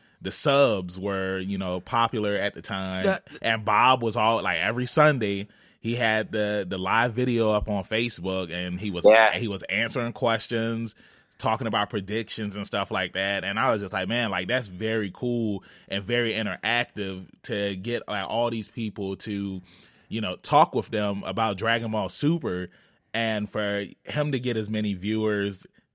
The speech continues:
Speaker 1: to, you know, interact with him was really cool." And, you know, Bob, you know, I've told you before, but it's like, that's what I love about you, and that's what I appreciate what you bring to the page and the group, you know what I'm saying?
Speaker 3: Yeah,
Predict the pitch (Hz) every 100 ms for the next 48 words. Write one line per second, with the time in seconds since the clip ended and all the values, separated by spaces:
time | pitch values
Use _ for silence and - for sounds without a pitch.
0 | - 113 98 95 95 98 92 90 - 110
1 | 98 78 117 - 95 110 92 92 92 87
2 | 101 117 107 85 110 104 92 87 78 87
3 | 90 87 - - 90 98 92 107 107 107
4 | 107 101 101 120 135 110 98 92 110 107
5 | 95 95 95 92 85 113 - 107 95 101
6 | 110 101 98 - 95 95 90 90 92 -
7 | - - _ - 107 127 104 92 139 135
8 | 135 113 104 92 _ - 110 - 104 95
9 | 107 110 104 104 95 90 - 107 104 104
10 | 98 - - 110 113 101 80 107 98 78
11 | 78 82 85 85 82 87 85 85 80 _
12 | _ _ _ _ _ _ _ _ - 98
13 | 143